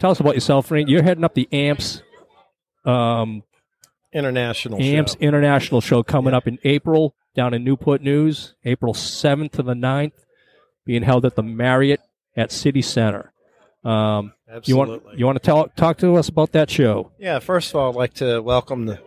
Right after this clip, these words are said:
Speaker 2: Model Geeks to Richmond, Virginia. Uh, the Old Dominion Open has been a show going now for well over twenty-five years. It's one of the largest shows on the East Coast. One day event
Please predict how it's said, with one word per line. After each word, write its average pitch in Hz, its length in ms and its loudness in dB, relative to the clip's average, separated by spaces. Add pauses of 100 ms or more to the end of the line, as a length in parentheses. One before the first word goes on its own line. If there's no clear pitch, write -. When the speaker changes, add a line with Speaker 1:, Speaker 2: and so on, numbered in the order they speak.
(120)
Speaker 2:
Model 120 280 -2
Geeks 127 360 -8
to 120 100 -12
Richmond, 123 420 -6
Virginia. 127 540 -4 (380)
Uh, 120 80 -16
the 117 140 -6
Old 131 200 0
Dominion 123 400 0
Open 127 380 2
has 113 300 -2
been 113 500 2 (300)
a 110 180 -8
show 123 560 0 (360)
going 120 300 2
now 117 300 2
for 104 360 -6
well 123 300 2
over 113 220 0
twenty-five 113 680 -2
years. 123 640 0 (120)
It's - 200 -10
one 117 160 -4
of 98 60 -8
the 95 60 -14
largest 123 440 -2
shows 113 460 -6
on 104 120 -6
the 104 60 -8
East 107 280 -6
Coast. 113 460 -2 (880)
One 131 260 2
day 139 240 4
event 135 380 2